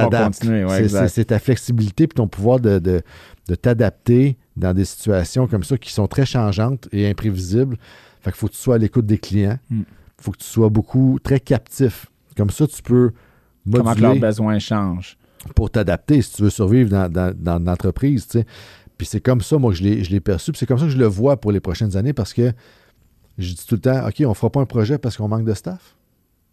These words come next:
Speaker 1: Hmm.
Speaker 2: On,
Speaker 1: C'est
Speaker 2: on va s'en-,
Speaker 1: limitant.
Speaker 2: on va s'empêcher de faire des business parce qu'il y a une pénurie de main-d'œuvre. On arrête.
Speaker 1: C'est
Speaker 2: Impossible.
Speaker 1: c'est
Speaker 2: Ça,
Speaker 1: c'est
Speaker 2: si, si c'est ça, toi, l'entrepreneur que t'es, ben, t'es pas un entrepreneur.
Speaker 1: Non.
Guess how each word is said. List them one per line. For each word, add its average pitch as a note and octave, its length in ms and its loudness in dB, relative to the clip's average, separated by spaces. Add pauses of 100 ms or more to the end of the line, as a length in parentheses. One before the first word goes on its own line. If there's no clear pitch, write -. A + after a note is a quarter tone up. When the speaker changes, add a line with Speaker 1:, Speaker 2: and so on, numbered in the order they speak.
(480)
Speaker 1:
Hmm. F#2+ 140 -8 (540)
Speaker 2:
On, G2+ 120 -10
Speaker 1:
C'est F#2+ 80 -6
Speaker 2:
on F#2 100 2
va G2+ 40 0
s'en-, G#2 160 2
Speaker 1:
limitant. A#2 300 0 (140)
Speaker 2:
on F#2 160 -2
va G#2+ 120 2
s'empêcher C3 540 0
de - 40 -18
faire B2+ 160 0
des A#2 80 2
business A2+ 520 0 (420)
parce G2+ 120 -6
qu'il B2+ 100 -2
y A#2+ 40 0
a - 0 -
une - 60 -4
pénurie B2 280 2
de B2+ 40 2
main-d'œuvre. B2+ 340 2
On B2 100 0
arrête. D#3 280 -2 (880)
Speaker 1:
C'est G2 80 -8
Speaker 2:
Impossible. F#2+ 480 -4
Speaker 1:
c'est - 360 -20
Speaker 2:
Ça, C#3 140 0
Speaker 1:
c'est D#2+ 60 -2
Speaker 2:
si, A2+ 140 -8
si - 200 -12
c'est D3+ 220 2
ça, G3 220 0
toi, E3 260 0
l'entrepreneur C3 540 0
que B2+ 100 -4
t'es, D#3 240 -2 (240)
ben, E2+ 160 -4
t'es - 120 -8
pas C#3+ 120 -2
un A#2+ 60 -2
entrepreneur. E2 540 -6 (180)
Speaker 1:
Non. F#2 200 -2